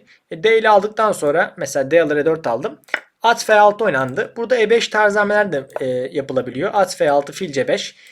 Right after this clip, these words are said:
Hani çok böyle baskılı oynamadığım için siyah daha rahat gelişebiliyor. D alır E dört, at F altı oynadı. Ben G üç oynadım arkadaşlar. Normalde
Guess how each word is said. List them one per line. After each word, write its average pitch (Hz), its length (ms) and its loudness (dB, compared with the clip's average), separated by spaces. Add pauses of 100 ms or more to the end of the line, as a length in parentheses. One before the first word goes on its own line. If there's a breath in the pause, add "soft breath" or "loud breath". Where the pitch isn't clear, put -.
(120)
Hani 160 300 -2
çok 202 280 -4
böyle 196 220 4
baskılı 170 380 2
oynamadığım 208 400 0
için 165 160 -6
siyah 196 400 0
daha 196 200 6
rahat 208 200 2
gelişebiliyor. 185 720 -4 (500 loud breath)
D 262 180 2
alır 294 120 2
E 285 60 -2
dört, 285 140 0
at 277 220 4
F 269 120 4
altı 269 220 2
oynadı. 214 260 2
Ben 254 200 2
G 247 160 -2
üç 247 140 -4
oynadım 139 240 -2
arkadaşlar. 135 500 -2
Normalde 220 580 -2